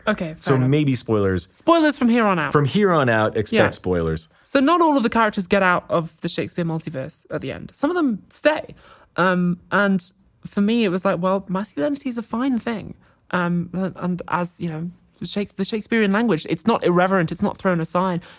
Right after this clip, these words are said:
Speaker 1: There are moments where it's deliberately held up. It's like, masculinity is a fine thing if that's where you're meant to be. But the idea that it is, in fact, not natural and unquestionable, but that you can question it,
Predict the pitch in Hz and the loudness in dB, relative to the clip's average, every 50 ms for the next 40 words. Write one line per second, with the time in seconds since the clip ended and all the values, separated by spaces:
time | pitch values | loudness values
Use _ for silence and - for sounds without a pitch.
0 | _ - 196 190 180 185 196 202 208 170 - 190 175 170 - - 180 185 170 156 | _ 0 2 4 4 4 4 4 2 0 0 -2 -2 -2 -2 -2 -2 -2 0 -2
1 | 165 160 160 165 165 165 185 170 - - - - - - _ - - 175 208 226 | -4 -2 -2 -4 -2 -2 -2 -4 -4 -8 -14 -20 -20 -14 _ -6 -2 -2 -2 -2
2 | 233 - 269 269 240 214 185 196 175 175 170 - - 185 180 180 175 165 - 175 | -2 0 0 2 2 2 0 0 0 -2 -4 -2 -2 0 0 2 0 0 -2 -2
3 | 175 165 156 - - - 240 240 - - - 226 220 - - - 202 202 196 185 | -4 -4 -4 -6 -4 -4 -4 -4 -4 -6 -8 -8 -8 -8 -6 -4 -2 -2 0 0
4 | 185 180 175 180 180 180 180 - - - - 214 247 247 - - - - - _ | 0 0 -2 -2 -2 -4 -6 -10 -12 -8 -6 -6 -6 -6 -8 -12 -16 -18 -20 _
5 | _ _ _ _ _ _ _ _ 208 220 175 220 226 220 226 220 214 220 190 202 | _ _ _ _ _ _ _ _ 2 2 4 4 2 2 2 2 2 0 0 2
6 | 196 196 190 196 180 190 185 180 - 202 - - - - - 185 185 190 185 185 | 0 0 0 0 0 0 -2 -2 -2 -4 -6 -6 -8 -4 -2 0 2 2 0 0
7 | - - - - - _ _ _ _ _ - 175 175 175 180 175 - - - 190 | -4 -8 -12 -12 -12 _ _ _ _ _ -4 -2 0 0 -2 -2 -6 -8 -6 -6
8 | 180 165 170 170 170 165 170 170 - - 170 175 - - - 185 170 160 151 147 | -4 -4 -4 -2 -2 -2 -2 -4 -4 -6 -8 -8 -8 -6 -6 -4 -4 -4 -6 -10
9 | - - - - - - _ _ _ _ - 202 - 156 113 - 180 196 180 - | -12 -14 -16 -16 -18 -20 _ _ _ _ -4 -2 -2 -4 -4 -2 -2 -2 -2 -2
10 | - 190 202 220 240 233 190 147 151 147 139 - - _ _ _ _ _ - - | -2 -2 -2 0 0 0 0 0 -2 -4 -6 -8 -12 _ _ _ _ _ -6 -4
11 | 180 175 - - - 120 117 135 - - - | -4 -4 -6 -10 -12 -12 -12 -12 -14 -18 -20